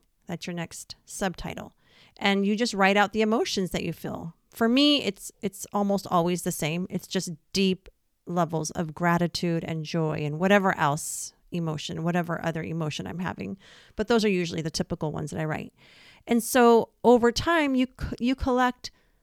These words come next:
all these different notes of how much you get to enjoy on a regular basis,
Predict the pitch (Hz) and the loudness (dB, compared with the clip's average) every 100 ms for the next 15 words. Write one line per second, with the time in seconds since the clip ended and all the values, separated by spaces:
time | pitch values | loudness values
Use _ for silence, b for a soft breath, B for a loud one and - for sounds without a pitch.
0 | _ _ _ _ 226 302 349 359 359 302 | _ _ _ _ 2 4 6 6 4 2
1 | 277 - - 240 - 233 - 196 175 - | 2 -2 -2 -2 0 -2 0 0 0 -2
2 | - - - _ _ _ _ _ _ _ | -12 -14 -16 _ _ _ _ _ _ _
3 | - 190 - - 233 254 220 196 - - | 0 0 0 -4 0 0 0 0 -2 -6
4 | 180 240 233 233 - 202 190 180 170 - | 0 2 2 0 0 0 0 0 -2 -2
5 | 170 - _ - 214 214 196 175 202 214 | -6 -10 _ 2 4 6 4 4 4 6
6 | 277 285 180 - 185 202 - | 4 6 4 4 -2 -4 -8